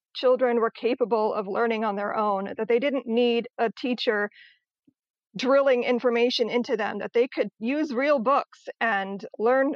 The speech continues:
ideas from those things. And her ideas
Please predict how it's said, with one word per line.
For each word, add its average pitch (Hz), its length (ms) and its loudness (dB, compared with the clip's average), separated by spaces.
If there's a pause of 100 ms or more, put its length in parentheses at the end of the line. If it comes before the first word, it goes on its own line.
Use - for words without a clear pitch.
ideas 233 600 0 (160)
from 214 200 0
those 233 300 2
things. 220 460 -6 (120)
And 220 300 -8 (380)
her 262 140 2
ideas 233 580 4